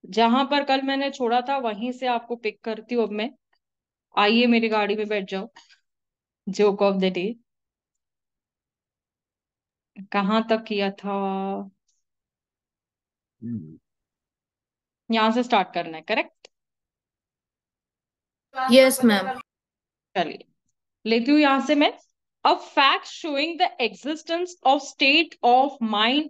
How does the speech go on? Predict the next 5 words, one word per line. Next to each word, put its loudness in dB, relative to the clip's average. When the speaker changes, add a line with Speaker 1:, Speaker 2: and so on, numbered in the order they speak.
Speaker 1:
or 2
body 0
or 0
bodily -6
feeling। -6